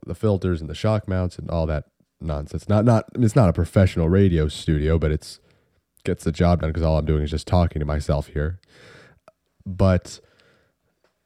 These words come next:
you know, it wouldn't work with the new configuration 'cause there's no place to clamp it now. And so I had to go get a, another mount for it. And also when I was, when I came back from Houston, Texas, or when I was, went to Houston, Texas, the shock mount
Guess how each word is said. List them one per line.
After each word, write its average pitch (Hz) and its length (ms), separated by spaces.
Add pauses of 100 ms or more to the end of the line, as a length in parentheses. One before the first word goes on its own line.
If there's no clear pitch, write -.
you 120 100
know, 117 220
it 107 120
wouldn't 101 240
work 113 340
with 98 140
the 92 100
new 87 200
configuration 98 540
'cause 85 100
there's 80 120
no 82 120
place 80 180
to - 100
clamp 117 380
it - 80
now. 104 300
And 87 100
so 90 160
I 87 80
had 82 120
to 87 100
go 85 160
get 78 120
a, 76 220
another 80 260
mount 110 400
for 107 300
it. 90 40
And 85 80
also 82 260
when 82 100
I 80 100
was, 80 180 (360)
when 95 120
I 95 60
came 98 280
back 90 280
from 78 320 (120)
Houston, 85 380
Texas, 110 540
or 85 100
when 78 100
I 76 80
was, 78 220
went 92 200
to 95 100
Houston, 95 320
Texas, - 380
the 87 100
shock 104 420
mount 98 440